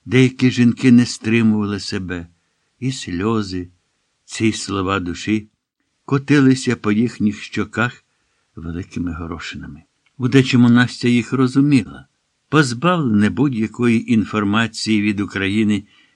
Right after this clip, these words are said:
місто було переповнене чутками про фільтраційні табори. Жахливі новини лунали з екранів телевізорів. Особливо старалося Life News.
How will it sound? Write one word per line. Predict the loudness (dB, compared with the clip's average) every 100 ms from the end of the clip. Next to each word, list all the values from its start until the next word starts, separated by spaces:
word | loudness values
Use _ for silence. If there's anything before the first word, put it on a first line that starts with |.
| _
місто | -2 -2 -4 -6 -4
було | 0 0 0
переповнене | -2 0 -2 -2 0 4 4 4 0
чутками | -6 -6 -4 0 2 0 -2 _ _ _ _ _
про | -8 -6
фільтраційні | -6 -8 -8 -10 -8 -6 -4 -6
табори. | -8 -10 -10 -12 -14 _ _ _ _ _ _
Жахливі | -2 0 2 2 2 4 2 0 _ _ -2
новини | 4 4 4 4 4 0 -6 _ _ _ _ -6
лунали | 4 8 8 6 4 2 0 -4
з | -6
екранів | -6 -2 0 2 2 0
телевізорів. | -2 -2 0 -2 -2 -4 -6 -8 _ _ _ _ _ _
Особливо | -6 -2 -2 0 2 4 0
старалося | -2 -2 2 2 0 -2 -2 0
Life | 0 0 2
News. | 2 4 0 -2 -8